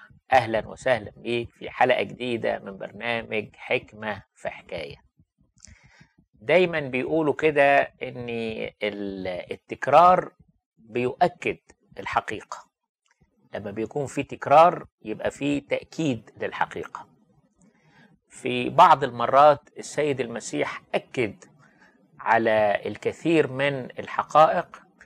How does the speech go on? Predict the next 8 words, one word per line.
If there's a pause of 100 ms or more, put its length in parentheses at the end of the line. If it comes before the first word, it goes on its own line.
(480)
بأنه (220)
كررها، (1000)
و-، (100)
والتكرار (540)
كان
للتأكيد
على
الفكرة.